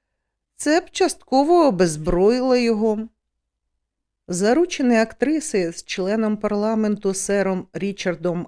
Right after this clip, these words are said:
Еверардом було заявлено за декілька тижнів по тому. Я розповіла все Річарду, коли він запропонував мені одружитися. «Господи, значить, нема чого турбуватись»,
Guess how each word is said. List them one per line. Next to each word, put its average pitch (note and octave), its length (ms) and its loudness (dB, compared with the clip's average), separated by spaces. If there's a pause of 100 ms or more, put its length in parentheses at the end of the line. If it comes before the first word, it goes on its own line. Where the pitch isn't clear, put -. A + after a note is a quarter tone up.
(120)
Еверардом D3 880 -4 (520)
було D4+ 260 2
заявлено D#4 640 2
за A3 140 0
декілька A#3+ 460 -2
тижнів F3+ 420 -6
по - 160 -10
тому. - 440 -14 (1160)
Я D4 260 0
розповіла E4 720 4
все F3+ 300 -4
Річарду, C4 680 -4
коли A3 260 2
він B3+ 160 4
запропонував G#3+ 720 -2
мені F3+ 300 -2
одружитися. D#3+ 840 -8 (1120)
«Господи, E3 800 0 (180)
значить, F3+ 480 -4
нема G#3 220 0
чого A#3 240 0
турбуватись», C4 920 -2